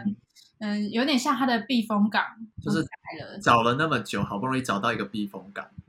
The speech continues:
Speaker 2: 对，然后稳定的生活没了嘛。在肖-，肖特就是受到打击之后呢，他又选择再一次搬离这个伤心地，他就搬到了洛杉矶。他也一直在当服务生，然后来打零工赚钱。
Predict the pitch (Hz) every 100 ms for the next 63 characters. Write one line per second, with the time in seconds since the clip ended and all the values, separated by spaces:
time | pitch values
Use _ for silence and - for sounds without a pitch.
0 | - 214 196 202 208 247 247 - - -
1 | 208 202 247 226 202 202 220 220 185 190
2 | - 202 170 180 185 180 - - - -
3 | 294 285 - 247 240 240 247 233 233 240
4 | 214 220 226 240 226 226 226 - 185 190
5 | 185 - 202 208 202 185 165 202 262 269
6 | 277 240 190 196 247 - 226 214 - 240
7 | 226 220 202 180 208 208 196 202 208 208
8 | - 196 196 202 190 _ _ - - 233
9 | 240 233 214 220 220 185 175 208 196 196
10 | 170 190 - 180 - _ _ - 294 202
11 | 190 202 202 220 214 202 202 214 - 190
12 | 214 202 190 180 175 180 196 185 180 190
13 | 165 170 - 196 190 190 202 - - -